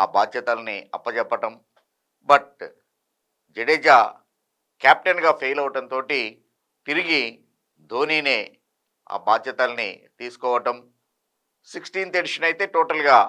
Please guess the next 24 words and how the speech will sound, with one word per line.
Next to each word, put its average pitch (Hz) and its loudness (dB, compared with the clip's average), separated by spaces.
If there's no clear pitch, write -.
ధోనీనే 127 0
నడిపించాడు, 123 0
అందుకనే 123 -2
డిఫెండింగ్ 113 -4
ఛాంపియన్ 104 0
ప్రస్తుతం. 85 -8
So 95 -12
కాబట్టి 110 -2
ఫిఫ్టీన్త్ 117 -8
ఎడిషన్ 107 -6
ఎక్స్పీరియన్స్ని 104 -8
దృష్టిలో 104 -4
పెట్టుకొని 107 -4
లాస్ట్ 123 6
ఇయర్ 110 -2
ధోని 113 0
చెన్నైని 113 0
ముందుండి 117 -6
నడిపించాడు. 80 -12
అయితే 202 6
ఈసారి 208 8
మళ్ళా 185 6
సెవెంటీన్త్ 180 -2
ఎడిషన్ 156 0